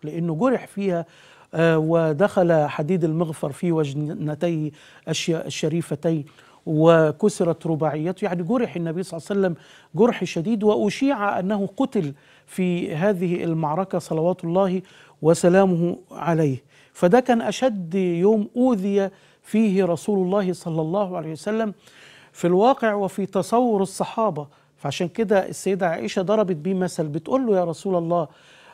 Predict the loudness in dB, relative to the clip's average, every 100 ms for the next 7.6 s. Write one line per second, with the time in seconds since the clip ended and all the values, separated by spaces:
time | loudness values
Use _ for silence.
0 | -8 2 2 4 4 6 4 2 -2 -2
1 | -2 -4 _ -20 _ _ _ -2 0 0
2 | 0 0 2 0 0 -4 -6 -2 0 -2
3 | -4 -2 0 0 -2 -2 -2 -4 -6 -2
4 | -2 -4 -8 _ -20 -20 _ -2 2 2
5 | 2 0 0 0 0 0 -2 -6 -6 0
6 | 4 4 2 0 -2 -2 -2 -2 -2 -2
7 | -2 0 -2 -2 -4 -4